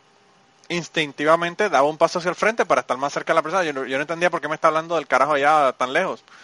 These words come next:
Y, y lo que comencé a hacer fue, aquí hay mesas en todo el laboratorio, mesas de trabajo donde tú haces,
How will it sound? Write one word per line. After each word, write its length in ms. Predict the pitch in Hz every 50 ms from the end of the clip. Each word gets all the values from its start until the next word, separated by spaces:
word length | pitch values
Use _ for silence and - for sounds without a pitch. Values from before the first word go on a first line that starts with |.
| - - - - - - - _ _ _ _ _ _ _
Y, 560 | - 151 151 151 151 147 147 147 151 156 147 -
y 320 | - 143 143 139 139 135 135
lo 120 | 143 139
que 140 | - 143 139
comencé 340 | - 143 143 139 - - 165
a 40 |
hacer 220 | 160 - 202 202 196
fue, 380 | - 196 196 214 233 220 - _ -
aquí 440 | 127 139 - 151 165 180 190 190 -
hay 220 | 107 131 135 147 147
mesas 420 | 139 143 151 156 - 175 165 170
en 100 | 147 127
todo 160 | - 139 139
el 80 | 147 156
laboratorio, 540 | 156 156 156 156 151 151 151 160 170 170 - 143 120
mesas 260 | 123 123 - 147 143
de 80 | 143
trabajo 440 | - 147 139 135 131 143 147 156 147
donde 220 | 135 127 123 120 113
tú 140 | 123 120
haces, 240 | 120 123 - 147 135